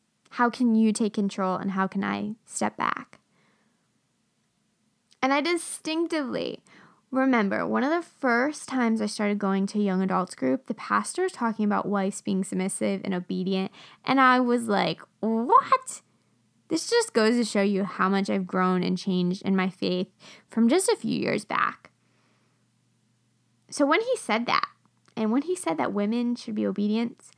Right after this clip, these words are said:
I was like, "Oh, heck no." I snapped my fingers and I was like, "I am one independent woman. What is he talking about?" But that's because I was so caught up in the lie of the world that I had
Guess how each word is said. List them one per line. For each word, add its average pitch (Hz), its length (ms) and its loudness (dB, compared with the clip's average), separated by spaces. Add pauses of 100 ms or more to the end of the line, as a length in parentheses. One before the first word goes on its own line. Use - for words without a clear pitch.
(320)
I - 140 4
was 339 160 2
like, 277 300 0 (300)
"Oh, 415 340 8
heck 480 720 4
no." 254 420 6 (600)
I 233 100 0
snapped 233 260 2
my 226 120 4
fingers 233 560 2
and 226 120 2
I 214 80 4
was 208 140 0
like, - 320 -6 (460)
"I - 180 4
am 233 120 4
one 240 200 2
independent 240 560 -2
woman. 247 340 2
What - 200 -2
is - 200 -10
he 277 80 -2
talking - 460 -8
about?" - 260 -14 (1120)
But - 160 0
that's 415 240 6
because 349 380 2
I 226 180 4
was 269 180 2
so 220 360 0
caught 285 200 0
up 247 180 0
in 220 100 2
the 196 140 2
lie 190 560 0 (300)
of 214 140 0
the 208 100 2
world 202 300 4
that 214 100 2
I 214 60 2
had 202 640 0